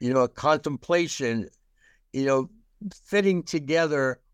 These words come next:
all these pieces of history that, you know, he was thinking about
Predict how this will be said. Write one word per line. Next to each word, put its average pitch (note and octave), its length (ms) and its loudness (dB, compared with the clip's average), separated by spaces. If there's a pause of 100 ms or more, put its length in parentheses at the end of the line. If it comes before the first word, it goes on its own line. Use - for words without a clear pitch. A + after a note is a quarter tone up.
all D#3+ 240 4
these D3 240 -2
pieces C#3+ 500 -4
of C3 160 0
history C3 560 -2
that, A#2+ 340 0 (540)
you C3+ 100 -4
know, B2+ 120 4
he D#3 260 -2
was C#3 280 -2
thinking D3 480 0
about F#2 440 2